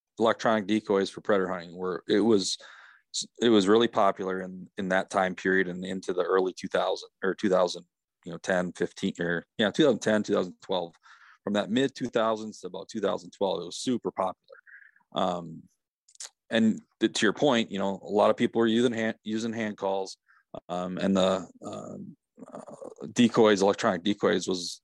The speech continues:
you know, a, kinda a staple in everybody's arsenal where it just could, you know, take some attention off the,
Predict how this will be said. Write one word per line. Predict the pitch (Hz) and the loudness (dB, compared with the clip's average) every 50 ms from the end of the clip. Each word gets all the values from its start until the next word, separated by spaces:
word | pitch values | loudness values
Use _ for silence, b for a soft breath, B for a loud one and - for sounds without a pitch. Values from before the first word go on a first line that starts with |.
| _ | _
you | - 87 | -14 -12
know, | 85 82 | -10 -10
a, | - - - - _ _ - | -10 -10 -12 -14 _ _ -2
kinda | - 165 185 135 90 | 0 2 2 2 2
a | - | 0
staple | - - - 95 110 110 - 95 | 0 0 2 2 2 2 0 0
in | 90 90 | 0 0
everybody's | 90 92 95 90 95 92 92 92 85 - - - B B B B B B | 0 0 0 0 0 0 0 -4 -6 -8 -10 -10 B B B B B B
arsenal | - 110 147 - - - 87 85 87 90 | 2 2 2 2 -2 -4 -6 -4 -2 -2
where | 98 98 | -2 -2
it | - | -2
just | 110 104 - - | -2 -4 -4 -4
could, | - 90 85 | -4 -4 -4
you | 87 - _ _ _ _ _ _ - 101 | -6 -18 _ _ _ _ _ _ -10 -10
know, | |
take | 87 - - 131 110 | -4 -2 0 0 0
some | - - 117 101 | 0 -2 -2 -2
attention | - - - - 113 107 - 98 95 95 110 - _ _ _ _ - | -2 -2 -2 -2 -2 0 -2 -4 -4 -6 -8 -12 _ _ _ _ -4
off | 98 101 101 - - - | -2 -2 -2 -2 -6 -8
the, | - 90 87 85 87 85 | -6 -6 -6 -6 -8 -10